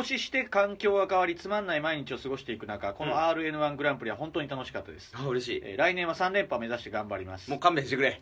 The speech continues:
Speaker 1: えー、そして月一ライブのタイトルですが、著作権フリーのガバガバなので、ぜひ使ってください。
Speaker 2: ありがとうございます。あ、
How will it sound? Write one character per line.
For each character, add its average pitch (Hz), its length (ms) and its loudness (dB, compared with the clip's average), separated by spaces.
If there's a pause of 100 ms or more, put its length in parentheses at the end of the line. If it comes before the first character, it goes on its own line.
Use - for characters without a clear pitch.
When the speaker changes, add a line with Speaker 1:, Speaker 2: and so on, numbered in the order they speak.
Speaker 1:
え 98 220 -8
ー、 - 20 -16
そ 202 100 0
し - 40 -4
て 233 80 -2
月 - 220 -6
一 226 120 -6
ラ 233 120 6
イ - 20 6
ブ 180 80 0
の 160 80 -6
タ 165 140 2
イ 139 60 -4
ト 151 80 -6
ル 127 80 -6
で 117 100 -4
す 113 100 -16
が、 156 120 2
著 151 180 -6
作 196 240 -4
権 139 200 -2
フ 147 120 -6
リ 143 220 -2
ー - 20 -6
の 147 160 -4
ガ 123 160 4
バ 139 140 4
ガ 147 120 4
バ 139 140 0
な 135 100 -4
の 107 140 -6
で、 123 100 -4
ぜ 160 160 -2
ひ - 80 -12
使 - 180 -8
っ 95 60 -6
て - 80 -12
く 92 80 -10
だ 90 100 -12
さ 135 100 4
い。 - 20 10
Speaker 2:
あ - 20 10
り 226 60 10
が 240 80 10
と 208 100 10
う - 20 10
ご - 20 10
ざ - 0 -
い - 20 10
ま 175 60 6
す。 - 120 -8
あ、 - 20 -6